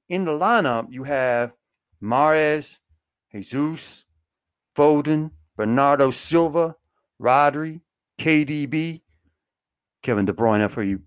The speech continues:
though, people that don't know what that K D B means. Cancelo, Kyle Walker, Ruben Diaz, Benjamin Mendy, and you got Zach Steffen at goal.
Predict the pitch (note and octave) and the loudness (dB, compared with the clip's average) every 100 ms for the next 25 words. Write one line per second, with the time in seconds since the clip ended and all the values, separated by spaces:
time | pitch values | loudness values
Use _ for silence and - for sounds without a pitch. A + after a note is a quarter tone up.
0 | - - G#2 - G#2 G2+ F#2+ F#2+ G2 G2 | -10 -4 -4 -6 -8 -6 -6 -4 -4 -2
1 | G2 F#2+ G2+ F#2+ - - - G#2+ G2+ A2 | -2 -2 -2 -4 -6 -18 -8 -6 -4 0
2 | A2 A2+ A2+ A2 - _ - - - _ | 2 2 2 -2 -10 _ -20 -20 -20 _
3 | _ A2+ G#2 - C#3+ C#3+ C#3 C#3 C3+ - | _ -4 -4 0 4 6 6 4 0 -10
4 | _ _ - A#2 G#2+ G#2+ C#3+ C#3+ - D#3 | _ _ -4 0 0 2 4 4 2 -2
5 | C#3+ - G#2+ G#2+ G2+ G2 - D#3+ D#3 C#3 | -2 -8 -10 -8 -6 -8 -10 -6 0 2
6 | B2+ A2+ A2+ G#2+ G#2+ G2 G#2+ G#2+ G#2 G2+ | 0 -2 -4 -4 -4 -2 -2 -2 -4 -8
7 | - - - G#2+ G2+ G#2+ G2+ F#2 A2 G#2 | -14 -20 -8 -4 0 0 0 -2 -2 -2
8 | - - A2 G#2+ F#2+ F2+ _ _ _ _ | -4 -2 -2 -2 -6 -8 _ _ _ _
9 | _ _ _ A#2 G2 F2 - C#3 B2+ F#2+ | _ _ _ -6 -6 -6 0 2 4 2
10 | - | -6